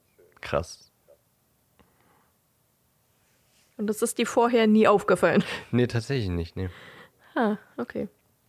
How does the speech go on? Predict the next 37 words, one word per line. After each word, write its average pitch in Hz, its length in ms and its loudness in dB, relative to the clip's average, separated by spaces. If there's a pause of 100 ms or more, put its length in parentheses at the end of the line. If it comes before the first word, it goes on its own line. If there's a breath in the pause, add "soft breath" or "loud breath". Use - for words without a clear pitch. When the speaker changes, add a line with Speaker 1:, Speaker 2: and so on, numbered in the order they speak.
(160)
Speaker 1:
Also 98 200 -2
klar 95 300 0
wird 95 160 0
das 90 120 -4
erwähnt 92 460 0
und 85 140 -10
so, 82 180 -6
wie 82 340 -8 (1900)
schlimm 98 340 -2
das 87 180 -2
ist, 87 220 -4
dass 87 120 -8
er 87 100 0
das 87 180 -4
immer 85 200 -2
durchleben 90 480 -2
muss 87 260 -2
und 85 100 -4
auch 87 140 -4
dann 87 200 -4
die 87 100 -4
Albträume 92 380 -2
hat 87 160 -4
und 85 160 -4
so. 90 80 -4
Aber 87 120 -2
diesmal 98 300 -4
hat's 101 220 -4
so 104 100 -6
wirklich 104 260 -4
bei 101 120 -2
mir 98 160 0
auch 95 40 -2
mal 95 140 -4
Klick - 240 -10
gemacht. - 300 -4
<laughs> 143 120 2